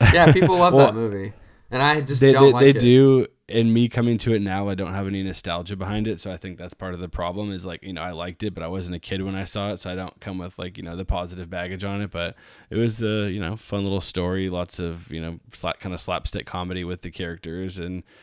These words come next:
Speaker 2: cool little, um, what, kids running around. It seemed like, uh, Stranger Things before Stranger Things.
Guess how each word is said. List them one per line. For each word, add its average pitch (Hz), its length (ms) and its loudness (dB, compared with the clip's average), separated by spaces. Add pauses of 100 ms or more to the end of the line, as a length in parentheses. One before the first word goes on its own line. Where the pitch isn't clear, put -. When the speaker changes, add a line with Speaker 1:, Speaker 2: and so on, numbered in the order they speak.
(220)
Speaker 2:
cool 92 260 -6
little, 85 380 -6
um, 85 440 -8 (240)
what, - 300 -12
kids 90 280 -10
running 92 240 -6
around. 90 300 -6
It 90 60 -8
seemed 95 180 -6
like, 92 240 -6
uh, 85 320 -6
Stranger 95 460 -6
Things 92 360 -6
before 92 340 -8
Stranger 92 380 -8
Things. 98 480 -6